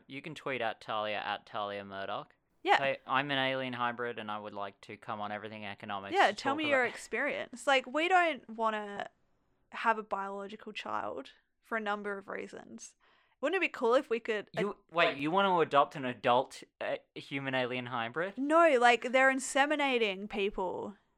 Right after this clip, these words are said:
Speaker 1: You wanna be inseminated by an alien?
Speaker 2: I don't wanna be inseminated.
Speaker 1: Okay.
Speaker 2: I'm saying, like, what if we could adopt an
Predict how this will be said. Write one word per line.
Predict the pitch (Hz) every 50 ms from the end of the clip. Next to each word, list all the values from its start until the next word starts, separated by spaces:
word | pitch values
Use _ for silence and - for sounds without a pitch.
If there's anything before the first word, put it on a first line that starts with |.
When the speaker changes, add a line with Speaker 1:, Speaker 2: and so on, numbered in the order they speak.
| _ _ _ _ _
Speaker 1:
You | - 139 156
wanna | 202 208
be | 214 220 214
inseminated | 190 175 - - 165 156 156 160 160 160 165 175 180
by | 175 151 147 143
an | 135
alien? | 127 127 131
Speaker 2:
I | 226 262
don't | 262 - 285 294 285
wanna | 294 285 277
be | 262 262 240
inseminated. | 240 - - - 233 254 262 233 208 175 170 185
Speaker 1:
Okay. | 190 185
Speaker 2:
I'm | 208 220 233
saying, | 226 - 240 233 247 240
like, | 240 233 214 196 - -
what | - 214 233 233
if | 240 233
we | - 233
could | - - 214
adopt | 202 190 - - 202 214 208 - - - - - -
an | 220 208